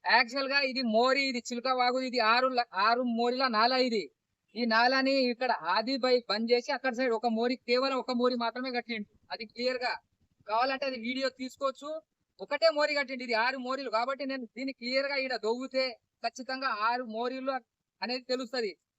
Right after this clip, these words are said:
ఎందుకని నేను ఎమ్మెల్యే సాబ్ గానీ ఎవరికైనా నేను ఏమంటున్నా, క్లియర్ గా ఈడ దొవ్వుదాము.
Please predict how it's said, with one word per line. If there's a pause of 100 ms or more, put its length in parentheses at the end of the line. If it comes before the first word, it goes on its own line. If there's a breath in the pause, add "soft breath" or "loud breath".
(140)
ఎందుకని
నేను
ఎమ్మెల్యే
సాబ్
గానీ
ఎవరికైనా
నేను
ఏమంటున్నా,
క్లియర్
గా
ఈడ
దొవ్వుదాము.